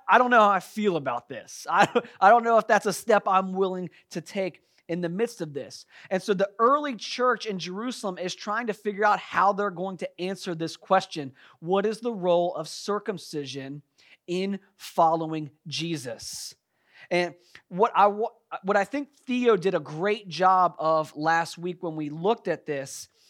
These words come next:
is how the church leadership came together and worked through this issue, and that they were, uh, empowered by the Holy Spirit to reconcile with one another, to not agree on everything, but figure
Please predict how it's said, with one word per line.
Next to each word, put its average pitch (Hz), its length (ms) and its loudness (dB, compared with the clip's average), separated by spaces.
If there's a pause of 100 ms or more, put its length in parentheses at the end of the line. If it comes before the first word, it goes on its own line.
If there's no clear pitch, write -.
(180)
is 175 260 0 (160)
how 220 480 2 (180)
the 175 160 -2
church - 540 -2
leadership 190 680 -6
came 220 420 -10
together 170 760 0 (320)
and 165 320 -4
worked 226 380 0 (120)
through 220 560 -6 (220)
this 196 340 0
issue, 190 460 -2 (180)
and 170 140 -2
that 180 100 0
they 190 140 0
were, 180 320 -2 (240)
uh, 170 260 6
empowered 208 680 4
by 185 160 4
the 180 120 2
Holy 190 360 -4
Spirit 196 420 -6
to 202 140 -8
reconcile 175 880 -2
with 135 180 -16
one 143 140 -8
another, 127 340 -12 (220)
to 185 100 -6
not 202 340 2
agree 208 440 -6
on 214 160 -8
everything, 202 400 -6
but 170 140 -2
figure 226 440 -6